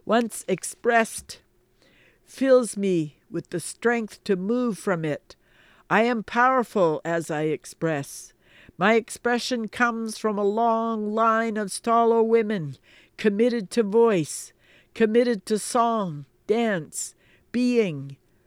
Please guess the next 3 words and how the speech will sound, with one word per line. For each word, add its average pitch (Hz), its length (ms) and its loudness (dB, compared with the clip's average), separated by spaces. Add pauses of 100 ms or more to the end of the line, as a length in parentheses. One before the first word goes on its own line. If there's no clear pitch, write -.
(160)
depends 165 960 -6 (360)
upon 156 560 -10 (100)
Stalo 165 840 -2